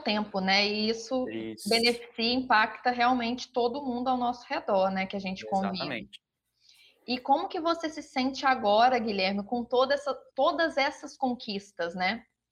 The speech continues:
Speaker 2: Ah, eu me sinto como, como eu falei também, né, minha, muito realizado, assim, né, realizado de tá aqui na nit, realizado porque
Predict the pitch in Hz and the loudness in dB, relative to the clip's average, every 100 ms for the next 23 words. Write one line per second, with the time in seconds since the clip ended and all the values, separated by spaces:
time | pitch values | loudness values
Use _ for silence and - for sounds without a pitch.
0 | _ _ - 127 117 120 156 277 311 294 | _ _ -2 0 0 -2 -2 -4 -8 -10
1 | 165 180 180 - 180 180 175 160 165 170 | -8 -10 -10 -10 -8 -8 -8 -8 -4 -2
2 | 147 143 127 123 135 123 113 117 117 110 | -2 -2 -4 -4 -6 -6 -6 -8 -8 -8
3 | 104 107 _ _ - 135 143 165 165 190 | -12 -18 _ _ -10 -8 -2 0 0 -2
4 | 147 139 139 123 - 107 113 - _ 113 | 0 0 0 -6 -12 -14 -14 -16 _ -8
5 | 117 113 117 120 113 113 110 - 117 110 | -6 -2 -2 -2 -6 -6 -6 -6 -10 -8
6 | 107 131 - - 160 165 _ _ _ _ | -8 -8 -10 -12 -14 -16 _ _ _ _
7 | _ - 117 120 113 127 127 139 131 135 | _ -6 -4 -2 2 2 2 -4 -6 -8
8 | 135 - | -8 -12